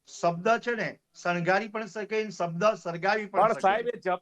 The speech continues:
Speaker 2: તપ કરે છે, એ કરે છે, અ, માની લો કે બ્રાહ્મણ કે કોઈ આપણા, અ, ગોર કરે છે ને એનું ફળ આપણને કેવી રીતે મળી શકે? એ તો આપણે જાતે કરવા પડે ને.
Speaker 1: ના, ના, એની એવી વાત છે કે શનિ મહારાજ કે કોઈ પણ ગ્રહોનું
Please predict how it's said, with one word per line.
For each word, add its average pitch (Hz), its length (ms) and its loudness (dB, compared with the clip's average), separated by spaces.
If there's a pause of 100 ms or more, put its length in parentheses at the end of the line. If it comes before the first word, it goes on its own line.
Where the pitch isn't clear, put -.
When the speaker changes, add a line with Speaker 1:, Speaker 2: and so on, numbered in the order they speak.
Speaker 2:
તપ 240 240 -4
કરે 226 260 -2
છે, 233 140 -10
એ 226 240 -8
કરે 220 280 -2
છે, 226 260 -2
અ, 185 400 0
માની 196 260 -2
લો 220 100 -4
કે 214 200 -4
બ્રાહ્મણ 202 540 2
કે 190 200 -8
કોઈ 202 240 2
આપણા, 202 360 2
અ, 180 380 -4
ગોર 208 320 4
કરે 180 260 -6
છે 156 180 -8
ને 170 80 0
એનું 180 320 -6
ફળ 208 140 4
આપણને 226 300 0
કેવી 214 160 -2
રીતે 202 160 -6
મળી 175 200 -4
શકે? 147 260 -14 (380)
એ 147 80 -2
તો 208 100 4
આપણે 196 220 4
જાતે 185 280 2
કરવા 190 240 0
પડે 151 220 -2
ને. 202 140 -12 (760)
Speaker 1:
ના, 143 400 4
ના, 151 200 2
એની 147 360 -2
એવી 185 380 0
વાત 180 260 2
છે 180 240 -6
કે 202 140 -8
શનિ 180 280 -4
મહારાજ 190 320 0
કે 190 220 -2
કોઈ 185 200 -2
પણ 202 240 -4
ગ્રહોનું 180 520 -4